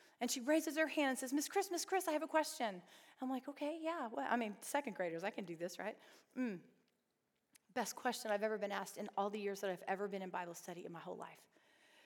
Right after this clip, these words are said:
She said, Okay, but, okay, but now Jesus isn't here walking around and we can't see him, so what do I do then? What do I do when I can't see him? Oh, man,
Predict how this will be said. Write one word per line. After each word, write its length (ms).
She 200
said, 280
Okay, 240
but, 380
okay, 200
but 200
now 300
Jesus 460
isn't 260
here 320
walking 400
around 240
and 120
we 80
can't 280
see 360
him, 200
so 220
what 180
do 120
I 100
do 240
then? 400
What 100
do 100
I 120
do 180
when 100
I 60
can't 260
see 240
him? 320
Oh, 1300
man, 80